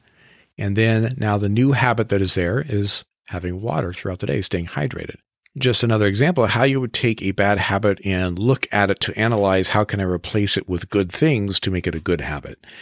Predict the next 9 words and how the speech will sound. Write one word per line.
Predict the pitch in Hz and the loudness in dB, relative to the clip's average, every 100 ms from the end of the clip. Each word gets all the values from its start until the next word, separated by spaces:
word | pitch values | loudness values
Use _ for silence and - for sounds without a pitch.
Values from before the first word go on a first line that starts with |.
| - - | -18 -10
There's | 127 131 135 135 - | -6 -2 0 0 0
obviously, | 127 143 135 139 117 | 0 2 2 2 2
that's | 110 104 | 0 0
a | 107 | 0
simplistic | - 95 - 143 135 120 - | 0 -4 -4 -2 0 -2 -4
version | 98 98 98 | -4 -4 -4
of | 90 85 - - _ - - _ - | -8 -10 -16 -20 _ -20 -20 _ -2
putting | 143 135 | 0 0
it, | 120 107 - 202 | 0 -2 2 0